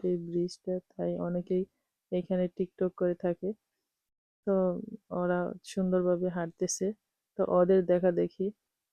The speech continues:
আমিও ওদের মতো বাচ্চা হয়ে গেলাম, তা আমিও ওদের মতো হেঁটে আসছি। তবে ভীষণ ঠান্ডা, চারিদিকে শুধু পানি, সেই কারণে এত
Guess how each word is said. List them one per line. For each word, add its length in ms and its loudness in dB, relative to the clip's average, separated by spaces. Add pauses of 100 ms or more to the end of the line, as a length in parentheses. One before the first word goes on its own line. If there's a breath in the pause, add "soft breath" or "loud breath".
(100)
আমিও 360 2 (240)
ওদের 300 0
মতো 320 -2
বাচ্চা 360 -2
হয়ে 240 -2
গেলাম, 300 -6 (640)
তা 40 -2 (100)
আমিও 340 2
ওদের 240 2
মতো 220 -2
হেঁটে 360 -2
আসছি। 340 -8 (180)
তবে 260 2
ভীষণ 480 2
ঠান্ডা, 460 0
চারিদিকে 580 0
শুধু 280 -2 (120)
পানি, 260 -2 (120)
সেই 240 -4
কারণে 360 -4 (120)
এত 180 -2